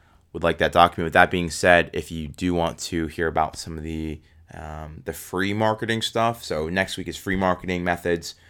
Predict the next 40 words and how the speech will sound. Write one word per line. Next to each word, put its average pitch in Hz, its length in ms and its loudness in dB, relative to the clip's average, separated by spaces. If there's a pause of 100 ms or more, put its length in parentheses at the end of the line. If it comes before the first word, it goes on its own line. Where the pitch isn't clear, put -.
(340)
It's, - 180 -10
I'm 85 140 0
just 82 140 -8
gonna 85 140 -4
go 80 200 -4
into 80 460 -6
all 80 120 -4
the 76 60 -6
stuff - 240 -10
that - 200 -14
you 78 100 -12
can 78 200 -10
do 78 280 -4
if 76 160 -6
you're 78 100 -6
like, 76 80 -6
"Hey, 82 160 4
I - 20 2
don't 80 160 -2
have 78 120 -4
a 73 40 -8
dime 85 380 -2
to 82 40 -4
spend," 92 460 -2 (600)
or 82 180 0
if 76 140 -6
you're 80 120 -2
like, 76 220 -2
"Hey, 82 160 0
I'd 78 60 -2
love 78 180 -4
to 76 80 -18
do 80 160 -4
it 80 120 -2
on 78 260 -4
top 85 360 -2
of 110 140 -4
paid 110 180 0
marketing 117 380 -2
'cause 85 180 -4